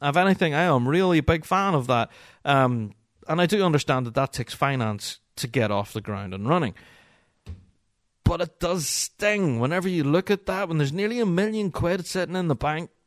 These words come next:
and bands are not gonna see a penny. Now, we've talked about prize money here on the Big Rab Show before, talking about that possibly being an incentive to get more bands playing. <sighs>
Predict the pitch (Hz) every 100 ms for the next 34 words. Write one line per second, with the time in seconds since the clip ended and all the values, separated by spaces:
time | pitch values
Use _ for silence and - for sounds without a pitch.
0 | _ - 156 139 139 143 139 123 117 123
1 | 117 113 113 101 98 98 - 123 139 -
2 | _ _ _ _ _ _ - - 135 120
3 | 123 156 160 175 151 113 135 131 120 123
4 | 120 107 120 107 - - - - 117 113
5 | 113 107 107 117 101 - - 180 208 185
6 | 113 - - - 147 143 131 127 131 120
7 | - 160 151 143 131 117 120 117 107 110
8 | 110 - 175 185 156 127 127 120 107 135
9 | 143 143 117 113 117 110 - 190 208 156
10 | 113 - - - _ _ _ _ _